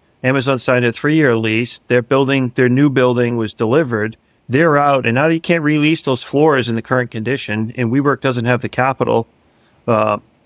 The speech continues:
to, to retrofit them. They have a very good business on two of the floors, but the other five or six floors that they have in this particular building are, are empty. And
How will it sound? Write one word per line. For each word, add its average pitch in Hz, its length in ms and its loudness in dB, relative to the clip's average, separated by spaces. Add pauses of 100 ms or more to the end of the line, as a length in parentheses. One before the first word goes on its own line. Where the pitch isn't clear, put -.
(260)
to, 139 220 -2
to 117 400 0 (160)
retrofit 135 580 -2
them. 104 400 -10 (280)
They 151 160 2
have 147 220 -2
a 131 120 2
very 139 420 0
good 120 240 -2
business 110 580 -8 (240)
on 131 440 0
two 190 240 2
of 185 40 2
the 156 60 0
floors, 101 560 -12 (300)
but 143 140 -4
the 135 140 2
other 156 360 2 (260)
five 147 400 -2
or 139 60 -2
six - 280 -8
floors 156 460 -2
that 117 120 -6
they 120 120 -2
have 120 240 -4
in 110 100 -8
this 113 120 -8
particular 113 420 -10
building 123 560 -2
are, 139 420 2 (140)
are 139 440 0
empty. 175 580 -2
And 135 400 -8